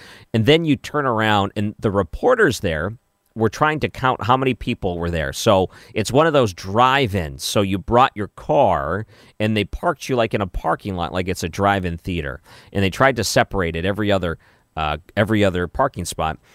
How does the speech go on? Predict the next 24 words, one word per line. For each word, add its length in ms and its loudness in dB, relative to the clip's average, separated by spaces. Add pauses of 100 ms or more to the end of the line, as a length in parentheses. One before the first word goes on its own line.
(320)
And 100 -6
then 440 0
the 80 -4
people 300 2
had 120 0
the 140 -2
option 320 -2
of, 100 -8
like, 160 -4
standing 440 -4
out 120 0
of 80 -2
their 120 -6
car 360 0
as 80 -2
long 320 -2
as 140 -6
they're 160 -2
in 220 -4
their 120 -2
one 260 -4
side 480 0
and 120 -8
they're 100 -8